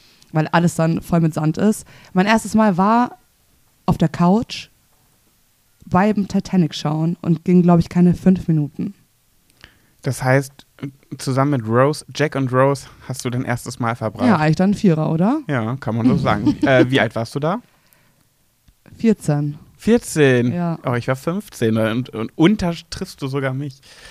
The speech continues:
Speaker 2: Oder übertriffst mich in der Hinsicht. Und war es gut trotzdem oder war alles blöd?
Speaker 1: Nee, war scheiße. Aber ich war mit dem, mit meinem Freund dann damals sogar ein Jahr zusammen und es war auch sein erstes Mal und es wurde immer besser und besser und irgendwann waren wir richtige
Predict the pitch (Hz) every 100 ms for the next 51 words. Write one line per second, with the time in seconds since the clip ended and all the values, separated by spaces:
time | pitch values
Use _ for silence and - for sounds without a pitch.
0 | - - _ _ - 113 82 107 - 113
1 | 110 104 117 104 110 107 98 127 131 -
2 | 127 151 - 190 - 202 185 156 139 -
3 | 117 117 190 185 175 170 170 170 180 170
4 | - 165 180 - 202 196 196 190 185 175
5 | - _ _ _ - 180 190 185 190 202
6 | 190 180 185 185 185 175 175 170 175 -
7 | 180 165 175 208 165 170 170 - - -
8 | - 170 156 175 208 220 226 233 - 226
9 | 226 196 180 - 226 254 254 233 220 277
10 | 277 202 175 - - 196 202 202 233 240
11 | 214 220 226 240